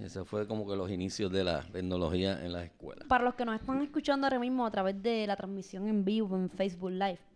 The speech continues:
Speaker 2: coméntenos ahí, escríbanos qué aspectos de la tecnología, eh, usted recuerda, lo más antiguo que usted tenga en su memoria, porque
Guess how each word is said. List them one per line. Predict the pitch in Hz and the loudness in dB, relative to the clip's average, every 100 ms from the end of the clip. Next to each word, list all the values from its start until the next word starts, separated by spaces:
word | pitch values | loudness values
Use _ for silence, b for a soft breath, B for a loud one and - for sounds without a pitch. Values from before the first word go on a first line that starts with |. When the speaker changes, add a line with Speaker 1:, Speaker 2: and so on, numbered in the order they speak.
| - | -10
Speaker 2:
coméntenos | - 202 202 247 285 240 | -2 0 0 0 0 0
ahí, | 226 | 0
escríbanos | 262 - 220 240 240 196 180 | 0 0 0 2 0 -2 -4
qué | - | 0
aspectos | 220 233 - 262 - 262 | 0 0 -2 -4 0 -2
de | 220 | 2
la | 226 | 2
tecnología, | 220 220 208 190 196 233 214 - b b b b - | 2 0 0 0 2 4 4 0 b b b b -4
eh, | 196 190 180 170 | 0 2 2 0
usted | 180 190 - 180 180 196 | -4 -6 -2 2 2 2
recuerda, | 220 220 226 240 226 214 | 0 2 2 6 6 6
lo | 214 | 6
más | 226 - | 4 4
antiguo | 285 277 302 302 | 2 4 4 4
que | 240 | 2
usted | 233 233 | 0 -4
tenga | 208 220 220 196 185 - | -4 -2 2 2 0 0
en | 202 | 0
su | - 208 190 190 | 4 4 4 2
memoria, | 190 196 180 170 | 2 0 0 -2
porque | 165 180 165 160 | -4 -6 -8 -10